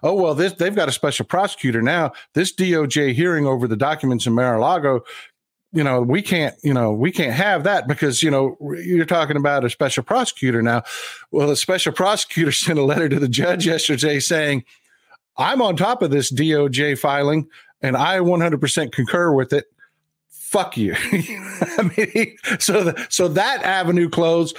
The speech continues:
So now they're trying to run back to that bitch judge that, that, that, that does all kinds of unheard of, crazy legal shit for Trump because she's a, she's a, she has no fucking loyalty to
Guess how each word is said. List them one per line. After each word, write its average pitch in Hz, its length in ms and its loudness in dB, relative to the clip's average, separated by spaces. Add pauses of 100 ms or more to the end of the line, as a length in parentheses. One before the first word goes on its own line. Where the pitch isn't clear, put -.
(140)
So 170 180 0
now 190 220 0
they're 202 160 2
trying 185 260 0
to 160 80 2
run 170 260 2
back 165 340 0 (320)
to 165 180 0
that 160 340 0
bitch 170 300 -2
judge 160 360 0
that, 143 260 0
that, 147 200 0 (100)
that, 135 260 -2
that 127 200 0
does 156 240 2
all 151 160 0
kinds 151 320 0
of 120 180 -2
unheard 147 440 2
of, 139 200 0
crazy 143 480 0
legal 135 360 2
shit 135 320 0 (680)
for 127 160 0
Trump 143 280 -2 (840)
because 127 340 0
she's 127 240 0
a, 113 100 -2 (140)
she's 127 300 0
a, 123 140 2 (680)
she 143 640 0
has 131 320 0
no 143 200 2
fucking 139 340 0
loyalty 135 540 2
to 123 580 0